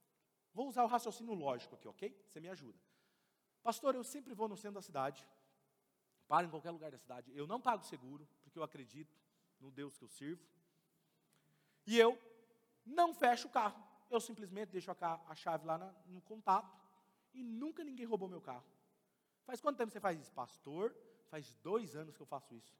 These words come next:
"Sério? Dois anos?" O fato de nunca ter acontecido nada com ele, significa que ele não tá correndo perigo? Mais dias ou menos dias,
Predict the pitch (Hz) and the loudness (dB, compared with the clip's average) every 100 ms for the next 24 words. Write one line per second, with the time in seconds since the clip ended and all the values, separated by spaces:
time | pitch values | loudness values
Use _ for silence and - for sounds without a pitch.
0 | _ _ _ _ - - 123 110 143 262 | _ _ _ _ -16 -14 -14 -12 -8 -6
1 | 254 - 170 269 226 160 151 - - _ | -8 -8 0 2 2 -4 -4 -10 -20 _
2 | _ _ _ _ _ _ _ _ _ - | _ _ _ _ _ _ _ _ _ -6
3 | 196 294 302 254 240 247 294 277 254 247 | 2 4 4 2 -10 -8 -4 -2 -2 -4
4 | 233 202 202 202 196 196 190 170 139 165 | -6 -10 -10 -6 -2 -2 -4 -14 -14 -16
5 | 180 180 175 170 165 151 156 143 110 131 | -16 -16 -14 -12 -12 -14 -12 -12 -10 -10
6 | 214 226 - _ _ _ _ _ _ _ | -10 -14 -20 _ _ _ _ _ _ _
7 | _ _ _ _ _ _ _ _ _ _ | _ _ _ _ _ _ _ _ _ _
8 | _ _ _ _ _ _ _ _ _ _ | _ _ _ _ _ _ _ _ _ _
9 | _ _ _ _ _ _ 139 175 196 139 | _ _ _ _ _ _ 2 4 4 0
10 | 127 185 226 226 220 220 202 120 117 113 | -12 -8 -6 -6 -8 -8 -10 -14 -14 -14
11 | - - | -14 -20